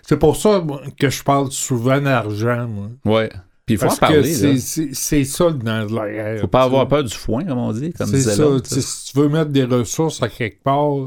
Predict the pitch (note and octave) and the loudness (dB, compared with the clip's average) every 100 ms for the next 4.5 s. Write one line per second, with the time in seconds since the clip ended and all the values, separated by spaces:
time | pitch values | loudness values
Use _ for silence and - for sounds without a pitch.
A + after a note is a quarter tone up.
0 | D3 _ _ _ _ _ _ - D#3 - | -10 _ _ _ _ _ _ -2 0 2
1 | G#2 D3 C3 A#2 A#2 A2 G2+ C3 F3 C#3 | 2 2 2 2 2 2 0 0 2 4
2 | C3+ C#3+ C#3 D3 C#3 C#3 B2 C#3 B2 C3+ | 4 4 4 4 4 4 4 4 4 4
3 | - A#2+ E3 D3 C#3 D#3 - A2+ C3 D#3 | 4 4 2 2 0 2 0 0 4 4
4 | C#3 D3+ F3 D#3 C#3+ | 6 4 4 4 2